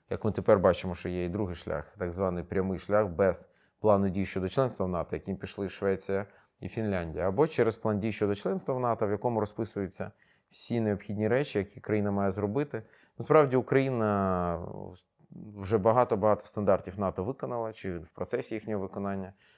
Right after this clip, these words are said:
Ну, а наша армія сьогодні, вона сильніша за будь-яку армію, а, в блоці нато, крім американської.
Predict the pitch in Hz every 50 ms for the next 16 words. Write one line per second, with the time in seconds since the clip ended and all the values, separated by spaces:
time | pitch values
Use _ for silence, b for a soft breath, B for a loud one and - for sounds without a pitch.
0 | b _ 117 123 135 131 127 131 127 123 - 135 131 139 156 170 151 131 117 110
1 | - - 113 113 117 120 113 110 107 101 101 101 b b b b b b 98 107
2 | 113 113 107 - - 113 113 127 147 151 - - 107 98 95 92 95 - - -
3 | 98 95 101 110 98 107 123 107 113 104 - - 104 101 101 107 104 101 95 95
4 | 90 90 92 92 98 98 - _ _ _ _ _ _ - - 98 95 92 90 87
5 | 87 85 87 87 90 92 101 110 107 - - 107 110 120 131 139 - - 104 98
6 | 92 - - 107 107 107 101 98 95 95 95 95 95 - - 80 76 73 - -
7 | - 87 82 92 101